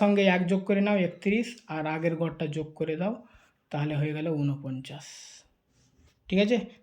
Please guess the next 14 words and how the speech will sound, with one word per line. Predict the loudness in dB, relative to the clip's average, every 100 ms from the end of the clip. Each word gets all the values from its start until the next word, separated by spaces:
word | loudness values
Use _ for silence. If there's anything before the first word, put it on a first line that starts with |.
| 2
সবসময় | 2 6 6 6
এটা | 4 2
ট্রিক্স | -2 2
কাজে | 4 4 4
দেবে | 6
না | 4
কিন্তু, | 2 -2 -6 -10 -16 _ _ _ _ _
বারবার | -8 -4 -2 -2 -2
বলে | 0 -2
দিচ্ছি, | -4 -4 -4 -4 -14 -20 _ -2
গল্পটা | -2 2 2 2
আগে | 0
বুঝে | 0 0
নেবে। | 0 -2